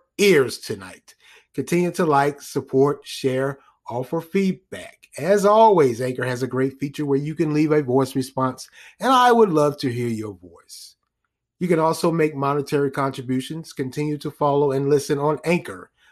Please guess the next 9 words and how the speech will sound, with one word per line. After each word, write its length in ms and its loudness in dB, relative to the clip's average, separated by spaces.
Spotify, 760 -2
Google 320 4
Podcasts, 720 -8
Breaker, 500 -2
Overcast, 720 -2
Pocket 360 0
Cast, 420 -16
Radio 420 2
Public 680 -12